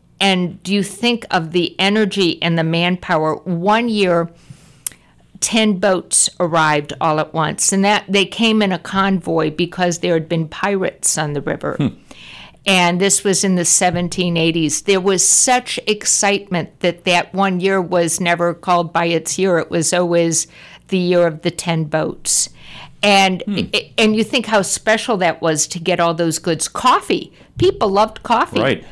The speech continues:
Speaker 1: But it had to be pulled all those miles. And the river was crooked. It twisted and turned a whole lot more than today. The Army Corps of Engineers has been straightening it out for a hundred and sixty years.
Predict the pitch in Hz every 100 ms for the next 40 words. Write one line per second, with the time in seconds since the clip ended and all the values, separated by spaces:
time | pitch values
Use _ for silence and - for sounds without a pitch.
0 | - - 269 262 254 277 294 269 254 240
1 | - - 392 359 175 156 156 - - -
2 | - 202 202 208 208 208 214 226 185 170
3 | - 226 214 202 202 269 311 294 262 -
4 | - 254 269 - - 160 - - - -
5 | - 208 - 254 262 - 269 226 220 214
6 | - 233 240 180 156 185 208 208 214 190
7 | 202 190 185 175 190 175 185 180 - -
8 | 185 190 196 190 - 202 196 196 185 -
9 | 180 190 165 - 165 - 185 - - 180
10 | - 180 170 165 170 190 - 160 156 165
11 | 156 156 160 - 160 156 - 156 151 151
12 | 151